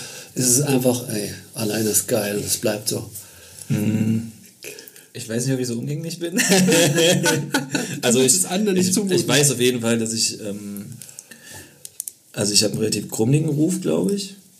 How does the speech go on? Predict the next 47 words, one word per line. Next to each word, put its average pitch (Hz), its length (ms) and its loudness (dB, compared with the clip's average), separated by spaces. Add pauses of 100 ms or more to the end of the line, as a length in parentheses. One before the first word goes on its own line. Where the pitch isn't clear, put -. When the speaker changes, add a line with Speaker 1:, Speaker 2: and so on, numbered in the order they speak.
(320)
Speaker 1:
Krummelig? - 560 4
Speaker 2:
Also, 110 80 -8
naja, 110 220 6
ich 135 220 2
komm 120 200 -2
halt 120 200 2
in 120 80 -4
den 113 80 -2
Laden 123 320 2
und, 120 460 -2
ähm, 110 440 -6 (140)
muss 117 160 4
mich 117 100 0
halt 117 120 4
aufs 113 100 4
Zeichnen 120 260 2
konzentrieren. 95 500 -10
Also - 180 0
Speaker 1:
Ja. 127 60 6
Speaker 2:
ich 117 60 4
setz 117 60 0
mich - 80 -6
dann 110 100 0
hin 135 120 4
und 120 60 0
zeichne. 117 340 2 (360)
Speaker 1:
Zurückgezogen, 139 720 6
könnte 117 220 0
man 120 80 2
Speaker 2:
Genau, 120 240 4
Speaker 1:
auch 120 140 6
sagen. 117 80 4
Speaker 2:
und 120 100 4
laber 117 120 6
jetzt 113 120 6
halt 113 100 2
nicht 117 160 0
die - 60 -2
ganze 110 220 -4
Zeit, 104 180 -4
„Hey, 117 260 0
und, 120 280 -4
was 110 100 0
hast 104 140 -2
du 143 60 0
so 131 100 0
gestern?“ 117 840 -2